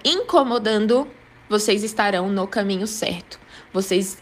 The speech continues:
estarão começando a desenvolver a liderança de vocês. Porque o líder, ele é atacado apenas por ser um líder, tá? E profissionais de sucesso no Instagram, eles são líderes.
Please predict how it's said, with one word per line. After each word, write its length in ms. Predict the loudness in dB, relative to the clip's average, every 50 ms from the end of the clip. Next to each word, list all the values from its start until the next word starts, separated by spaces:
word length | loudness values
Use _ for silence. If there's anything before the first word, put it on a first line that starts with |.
| -6
estarão 440 | -6 -4 2 2 2 2 2 0 -2
começando 680 | -4 -4 -2 -2 -2 -2 -4 -2 -2 -2 -2 -2 -4 -2 0
a 120 | 0 0
desenvolver 600 | 0 0 -2 -2 -2 -2 -2 -2 -2 -2 0 2
a 60 | 2
liderança 680 | 2 2 0 0 2 2 2 2 2 0 -4 -4 -4 -2
de 100 | -2 -2
vocês. 600 | -2 -2 -4 -4 -4 -6 -6 -6 -8 -10 -14 -14 -18 -20 -20 -20 -20 -20 -20 -20 -20 -20 -20 -20 -10
Porque 200 | -10 -6 -2 -2
o 60 | 0
líder, 400 | 0 0 0 2 2 2 2 2 0
ele 120 | 0 2
é 40 | 2
atacado 400 | 2 2 -2 -2 0 0 2 2
apenas 360 | 0 -2 -2 -2 -2 -2 -4
por 160 | -4 -8 -8
ser 120 | -4 -4 -6
um 100 | -4 -2
líder, 340 | -4 -4 -4 -4 -8 -8 -10 -14 -20 -20 -20 -20 -20 -20 -20 -20 -20 -20 -20 -20 -20 -20 -14 -6
tá? 220 | -2 0 0 0 -2
E 60 | -6 -6
profissionais 680 | -4 -4 -6 -6 -6 -6 -4 -2 0 0 0 0 -2
de 100 | -4 -6
sucesso 580 | -8 -10 -10 -10 -6 -4 -4 -4 -4 -6 -6
no 60 | -6 -6
Instagram, 480 | -6 -6 -6 -6 -4 -4 -4 -6 -8 -10 -12 -20 -16 -6
eles 220 | -4 -4 -4 -2
são 240 | 0 0 0 0 0 -2 -10 -18 -20 -14 -6
líderes. 880 | -2 0 2 2 2 0 2 2 0 2 2 -2 -4 -6 -8 -12 -14